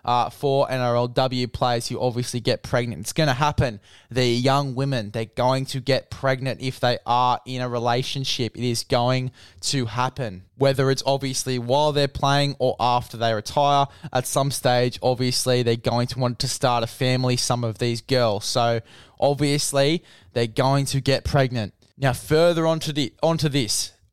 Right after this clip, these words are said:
obviously yesterday and the day before, um, we heard that the N R L round one, the opening game, round one, is going to be postponed because of these disagreements and because of alleged boycotts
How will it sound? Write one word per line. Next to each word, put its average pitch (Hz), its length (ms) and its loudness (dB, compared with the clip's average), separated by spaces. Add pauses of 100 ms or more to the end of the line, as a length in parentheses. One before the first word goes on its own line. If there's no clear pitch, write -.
obviously 143 440 0
yesterday 147 540 0
and 139 80 0
the 131 40 -2
day 139 240 2
before, 131 600 0 (180)
um, 117 300 -2
we 123 120 -2
heard 127 500 0
that 127 340 0 (340)
the 135 220 -6
N 143 180 -4
R 143 300 2
L 135 420 2 (320)
round 147 520 0 (100)
one, 127 560 0 (120)
the 117 100 -10
opening 147 500 0
game, 131 440 -2
round 131 320 0
one, 123 440 -2 (100)
is 120 220 -8
going 139 280 0
to 135 80 -6
be 123 140 -2
postponed 151 1040 0 (400)
because 147 760 0
of 127 260 0
these 127 240 0
disagreements 131 760 -2
and 135 120 0
because 139 580 0
of 127 120 -6
alleged 135 720 0
boycotts 143 720 -2